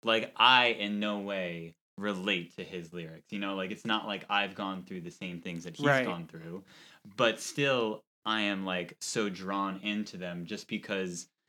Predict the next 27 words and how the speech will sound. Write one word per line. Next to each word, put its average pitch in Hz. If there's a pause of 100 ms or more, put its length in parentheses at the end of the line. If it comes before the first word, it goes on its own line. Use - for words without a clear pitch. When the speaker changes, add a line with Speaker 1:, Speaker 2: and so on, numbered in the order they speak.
(120)
Speaker 1:
I 101
think 98
when 95
you 92
speak 95
so 107
honestly 127
in 135
song 143
and 101
in 101
your 104
lyrics, 107 (260)
no 113
matter 120
what 107
it 110
is, 104
even 101
if 104
you 107
don't 98
relate 90
to 123
it, 131
you're 98
just, 90